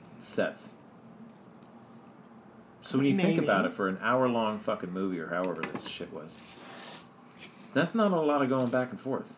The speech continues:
Speaker 2: No, not really.
Speaker 1: I feel like you and I could video us doing this and change outfits five times.
Speaker 2: I could totally do that.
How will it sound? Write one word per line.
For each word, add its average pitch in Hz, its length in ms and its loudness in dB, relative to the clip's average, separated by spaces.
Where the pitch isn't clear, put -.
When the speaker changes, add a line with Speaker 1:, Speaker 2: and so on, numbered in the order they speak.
Speaker 2:
No, 208 220 2
not 180 160 -4
really. 165 260 -8
Speaker 1:
I 107 80 2
feel 143 180 4
like 110 200 4
you 131 160 8
and 113 120 4
I 123 200 6
could 104 200 -2
video 95 600 2
us 107 300 2
doing 110 280 2
this 95 540 2
and 101 120 -4
change 113 400 -2
outfits 104 580 0
five 76 260 -4
times. 82 420 -8
Speaker 2:
I - 100 -18
could 294 200 -8
totally 156 500 -6
do 104 140 -14
that. - 240 -18